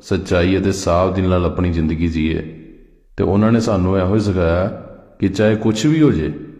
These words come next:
ਹਮੇਸ਼ਾ ਸੱਚ ਦੇ ਰਾਹ 'ਤੇ ਚੱਲੋ। ਸਾਨੂੰ ਵੀ ਉਹਨਾਂ ਦੇ ਨਕਸ਼ੇ ਕਦਮ 'ਤੇ ਚੱਲਣਾ ਚਾਹੀਦਾ ਹੈ। ਦੂਸਰੀ, ਸੇਵਾ ਅਤੇ ਨਿਸ਼ਕਾਮ ਭਾਵ ਨਾਲ ਸਾਰੇ ਕੰਮ ਕਰੋ। ਬਾਬਾ ਜੀ ਨੇ ਸੇਵਾ ਨੂੰ ਆਪਣੀ ਜ਼ਿੰਦਗੀ ਦਾ ਮਕਸਦ ਬਣਾਇਆ ਸੀ।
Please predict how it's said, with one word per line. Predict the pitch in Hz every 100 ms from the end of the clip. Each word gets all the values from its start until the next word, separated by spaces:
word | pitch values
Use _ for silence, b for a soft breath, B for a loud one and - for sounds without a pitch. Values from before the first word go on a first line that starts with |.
| 92
ਹਮੇਸ਼ਾ | 95 101 85 98
ਸੱਚ | 104 110 98
ਦੇ | 107 110
ਰਾਹ | 98 90
'ਤੇ | 90
ਚੱਲੋ। | 73 76 73 - - - - _ _ _ -
ਸਾਨੂੰ | - 87 76 76
ਵੀ | 87
ਉਹਨਾਂ | 85 85
ਦੇ | 90
ਨਕਸ਼ੇ | 92 78 - 85
ਕਦਮ | 85 85
'ਤੇ | 85
ਚੱਲਣਾ | 80 82 78 78
ਚਾਹੀਦਾ | 78 78 80 92
ਹੈ। | - - - - - _ 85
ਦੂਸਰੀ, | 90 87 104 101 117 117 - -
ਸੇਵਾ | - 101 95 107 110
ਅਤੇ | 107 110
ਨਿਸ਼ਕਾਮ | 107 107 - 95 107 110
ਭਾਵ | 110 80
ਨਾਲ | 80 80
ਸਾਰੇ | 87 82 85
ਕੰਮ | 82 78
ਕਰੋ। | 73 76 - - - - - _ _ _ _ -
ਬਾਬਾ | - 82 85 92 101
ਜੀ | 104
ਨੇ | 107
ਸੇਵਾ | 104 - 87 82 87
ਨੂੰ | 85 90 113 139 - - - -
ਆਪਣੀ | - - 101 98
ਜ਼ਿੰਦਗੀ | 92 85 87
ਦਾ | 95
ਮਕਸਦ | 104 87 - 107 101
ਬਣਾਇਆ | 104 85 76
ਸੀ। | 71 82